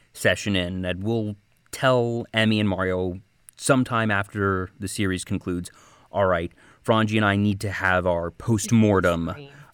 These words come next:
Speaker 1: of
Speaker 2: Yeah.
Speaker 1: Moriarty the Patriot to give our full thoughts on the finale, whenever that is." I don't think a third season will happen,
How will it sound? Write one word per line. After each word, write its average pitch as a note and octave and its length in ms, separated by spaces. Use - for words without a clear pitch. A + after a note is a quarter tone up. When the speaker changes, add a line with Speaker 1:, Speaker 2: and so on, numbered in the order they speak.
Speaker 1:
of E2 480
Speaker 2:
Yeah. D3 380
Speaker 1:
Moriarty F#2 420
the F2+ 80
Patriot F2 560
to F2+ 360
give A2 240
our F#2 160
full F#2 180
thoughts F2 380
on G2 180
the F#2 60
finale, F2+ 540
whenever G2 480
that F2+ 180
is." F2 260
I G#2+ 120
don't C#3 300
think - 640
a F3+ 120
third G3 320
season G#3+ 340
will G#3+ 120
happen, C4 400